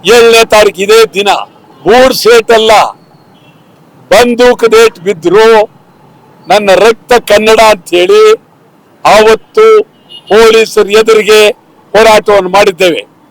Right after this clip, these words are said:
ಇವತ್ತು ಕನ್ನಡ ಚಿತ್ರರಂಗ ಉಳಿಬೇಕಾಗಿದೆ. ಮೈಸೂರಲ್ಲಿದ್ದಂತ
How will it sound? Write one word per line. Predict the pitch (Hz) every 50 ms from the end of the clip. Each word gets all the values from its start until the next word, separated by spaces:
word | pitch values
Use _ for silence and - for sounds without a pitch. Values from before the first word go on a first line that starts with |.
| _ _ _ _ _ _ _ _ _ _ _ _ -
ಇವತ್ತು | 453 539 523 - - 294
ಕನ್ನಡ | - 214 220 240 269 277
ಚಿತ್ರರಂಗ | 262 - - 233 202 - 240 226 226 233 226 214 226 220 208 214 196 190 - _ _ _ _ _ _ _ _ _ _ _ _ _ -
ಉಳಿಬೇಕಾಗಿದೆ. | 226 247 254 247 214 233 226 - - 214 190 190 165 151 117 - - - - - - - _ _ -
ಮೈಸೂರಲ್ಲಿದ್ದಂತ | - 233 247 190 - 240 247 233 226 233 226 165 185 226 220 220 -